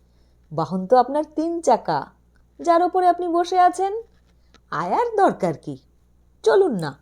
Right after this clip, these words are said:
আমরা এগোই।" তিতির মন্ত্রমুগ্ধের মতো তাকালো। এই তো জীবনে প্রথম আলাপ, তবু কেন ওর মনে হলো কত দিনের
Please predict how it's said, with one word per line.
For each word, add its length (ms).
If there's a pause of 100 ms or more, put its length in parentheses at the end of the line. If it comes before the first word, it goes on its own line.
(360)
আমরা 220
এগোই।" 400 (1500)
তিতির 260
মন্ত্রমুগ্ধের 840
মতো 240
তাকালো। 560 (1300)
এই 140
তো 240 (380)
জীবনে 380
প্রথম 420
আলাপ, 280 (1200)
তবু 160
কেন 300
ওর 260
মনে 260
হলো 440 (520)
কত 440
দিনের 460